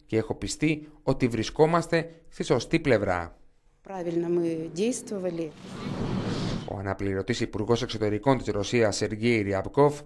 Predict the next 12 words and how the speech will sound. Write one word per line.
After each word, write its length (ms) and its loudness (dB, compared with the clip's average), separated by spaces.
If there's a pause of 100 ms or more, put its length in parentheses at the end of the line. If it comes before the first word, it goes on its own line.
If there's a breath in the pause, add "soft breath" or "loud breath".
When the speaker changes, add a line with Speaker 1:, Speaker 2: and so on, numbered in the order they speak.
(280 soft breath)
Speaker 1:
έκανε 400 4
λόγο 300 8
για 220 6
παθολογική 840 4
απροθυμία 800 4
των 160 -2
Ηνωμένων 460 -2
Πολιτειών 640 0 (240 loud breath)
να 200 2
αναγνωρίσουν 680 2
την 100 2
πραγματικότητα. 880 0